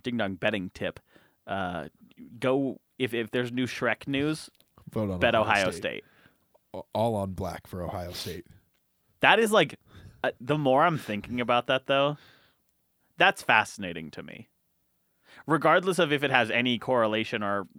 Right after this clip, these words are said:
Speaker 1: anything like that, or, like, has anything to actually do with it.
Speaker 2: Let's go through some, some Shrek facts.
Speaker 1: I'm still at, please. Is this the episode about Shrek?
Speaker 2: Maybe. Shrek
Speaker 1: My
Speaker 2: is love. Shrek is life.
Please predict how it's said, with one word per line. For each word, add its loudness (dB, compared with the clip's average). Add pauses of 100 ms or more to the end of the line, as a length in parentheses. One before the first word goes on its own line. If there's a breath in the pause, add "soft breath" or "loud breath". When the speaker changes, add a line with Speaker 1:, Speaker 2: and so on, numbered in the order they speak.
(280)
Speaker 1:
anything -2
like -2
that, 2
or, 2
like, -2
has 0
anything 0
to 0
actually -2
do 0
with -2
it. 0 (560)
Speaker 2:
Let's -4
go 0
through 2
some, 0 (120)
some -8
Shrek -6
facts. -10
Speaker 1:
I'm -6
still -2
at, -6
please. -6 (720)
Is -4
this -2
the 0
episode 0
about 2
Shrek? -4 (800 soft breath)
Speaker 2:
Maybe. -6
Shrek -20
Speaker 1:
My 0
Speaker 2:
is -2
love. -4
Shrek -8
is -8
life. -10